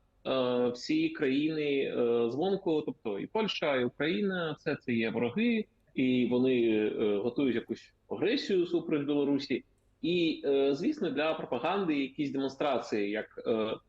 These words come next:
е, це будівництво на межі, е, це є дуже добра ілюстрація цих пропагандистських тез. Е, і раніше ми, е, раніше ми назирали, як,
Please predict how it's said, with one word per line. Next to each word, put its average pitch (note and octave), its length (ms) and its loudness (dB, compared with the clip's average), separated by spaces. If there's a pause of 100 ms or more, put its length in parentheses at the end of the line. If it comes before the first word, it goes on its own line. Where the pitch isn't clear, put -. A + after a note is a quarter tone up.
(300)
е, A#2+ 260 4
це A#2+ 140 -2
будівництво B2 580 0
на G#2+ 80 -2
межі, G#3+ 400 2 (340)
е, C#3+ 320 2
це A3+ 160 0
є G3 200 2
дуже F3 320 0
добра E3 280 0
ілюстрація D3 520 -2
цих - 220 -8
пропагандистських B2+ 600 -2
тез. - 320 -8 (380)
Е, C3 360 0
і C3 220 4
раніше C#3 400 2
ми, D#3+ 80 2 (260)
е, A#2+ 180 4
раніше D#3+ 380 0
ми C#3 260 0
назирали, C3 520 0
як, A#2+ 200 0